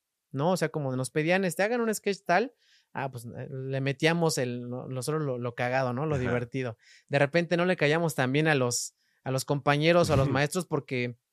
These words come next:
Speaker 1: pues, nos pasábamos, ¿no? De repente con las bromas o nos
Speaker 2: Ujú.
Speaker 1: burlábamos más de alguien, así como que se lo tomaban personal, pero, pues, no,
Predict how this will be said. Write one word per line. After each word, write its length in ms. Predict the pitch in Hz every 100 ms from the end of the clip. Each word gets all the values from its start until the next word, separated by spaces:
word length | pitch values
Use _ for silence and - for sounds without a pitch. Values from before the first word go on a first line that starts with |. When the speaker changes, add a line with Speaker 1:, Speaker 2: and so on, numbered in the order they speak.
| _ _ _ _ _ _
Speaker 1:
pues, 80 | 135
nos 140 | 143 -
pasábamos, 600 | 143 165 196 190 131 127
¿no? 160 | 156 190
De 60 |
repente 360 | 151 139 156 170
con 140 | 139
las 180 | 123 120
bromas 360 | 131 151 156 135
o 40 |
nos 120 | 120
Speaker 2:
Ujú. 80 | 120
Speaker 1:
burlábamos 500 | 127 143 160 151 127
más 300 | 123 143 156
de 140 | 147 135
alguien, 400 | 147 160 156 151
así 180 | 120 135
como 200 | 147 123
que 40 |
se 100 | -
lo 100 | 113
tomaban 280 | 127 139 147
personal, 440 | 135 117 120 147
pero, 200 | 147 113
pues, 140 | 113 123
no, 240 | 170 190